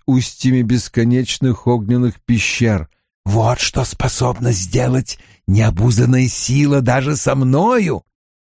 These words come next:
Но я врачую себя, Льюстерин!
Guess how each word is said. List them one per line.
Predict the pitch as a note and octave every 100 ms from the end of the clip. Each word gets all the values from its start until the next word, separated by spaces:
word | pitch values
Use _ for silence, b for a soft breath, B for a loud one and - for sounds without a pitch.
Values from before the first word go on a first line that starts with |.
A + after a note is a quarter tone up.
| _
Но | D3+ D3+
я | D#3 C#3+ G3 G3 F3 D3 G#2+ F2 - _
врачую | B2 C3 E3+ F#3 - C#3 F3+ A3 A#3 A#3
себя, | - D4 G3 G3+ D3+ C3
Льюстерин! | B2+ D3 D#3 C3 - - B2+ A2+ G2 F2+ -